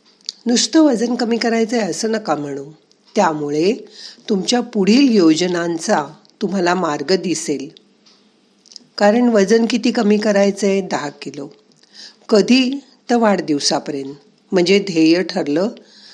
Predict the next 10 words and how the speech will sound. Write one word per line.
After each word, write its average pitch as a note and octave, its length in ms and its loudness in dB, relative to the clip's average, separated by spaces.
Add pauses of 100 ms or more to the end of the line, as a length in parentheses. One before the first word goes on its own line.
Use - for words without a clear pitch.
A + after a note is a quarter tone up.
(220)
त्यासाठी A3 640 0
लागणारा D#3 540 -2
काळही E3 600 0
ठरला C#3+ 360 -6 (560)
आणि E3 200 0
मग F3 360 -2
लागा A#3+ 340 0
कामाला. F3 600 -2 (2750)
प्रत्येक A#3+ 600 0
गोष्टीसाठी F#3+ 1300 -2